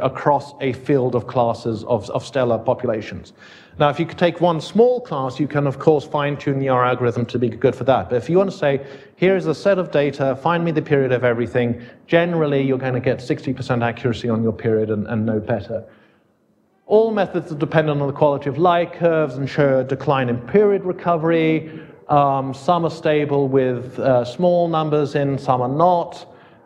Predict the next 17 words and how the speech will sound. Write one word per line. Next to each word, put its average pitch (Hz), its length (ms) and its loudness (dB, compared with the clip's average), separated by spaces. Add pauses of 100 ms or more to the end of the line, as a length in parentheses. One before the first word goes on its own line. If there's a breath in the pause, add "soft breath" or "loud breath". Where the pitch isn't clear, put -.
(100)
Um, 135 640 0
algorithms 170 680 0
tend 156 200 -2
to 135 40 -10
work 147 380 2
best 147 280 0
with 139 160 -2
things 139 220 -2
which 139 160 -2
are 127 40 -4
sinusoidal, 147 840 0
so 139 160 -4
pulsating 139 600 -2
or 123 100 0
eclipsing 151 400 0
variable 135 380 2
stars. 131 400 2